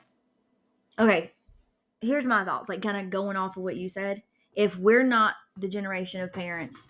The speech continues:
to step up and teach them the truth, the Bible,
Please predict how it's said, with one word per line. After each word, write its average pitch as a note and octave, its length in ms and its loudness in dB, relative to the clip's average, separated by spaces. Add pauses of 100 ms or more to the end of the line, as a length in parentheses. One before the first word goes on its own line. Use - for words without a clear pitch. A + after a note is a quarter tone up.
to F3 420 0 (960)
step - 540 0
up G3+ 360 0 (840)
and F#3 240 -2
teach A#3+ 420 -2
them F3 540 -4 (1200)
the F#3 80 -2
truth, G#3+ 600 0 (920)
the F#3 100 -2
Bible, F#3 640 0